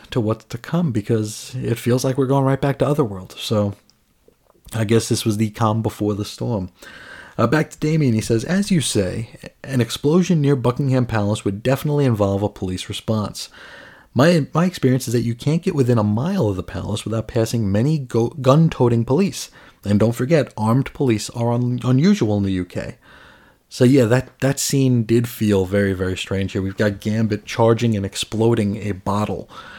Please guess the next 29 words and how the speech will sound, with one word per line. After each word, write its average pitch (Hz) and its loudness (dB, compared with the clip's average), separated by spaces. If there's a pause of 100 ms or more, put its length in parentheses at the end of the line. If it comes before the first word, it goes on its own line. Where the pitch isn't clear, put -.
(360)
And 104 0
it's 104 0
right 202 2
outside 160 2
the - 2
palace 120 2
gates. - -8 (420)
Like, 110 0 (100)
literally, 120 2
you 110 0
can, 113 -2 (220)
like, 131 -4 (440)
Gambit 147 2
could 160 8
have 143 2
thrown 147 4
it 120 4
over 131 4
the 87 -6
gate. 85 -10 (140)
You 120 10
know, 110 4
that's 120 2
how 139 2
close 123 -2
he 117 2
was 107 -2
to, 101 0
uh, 95 -4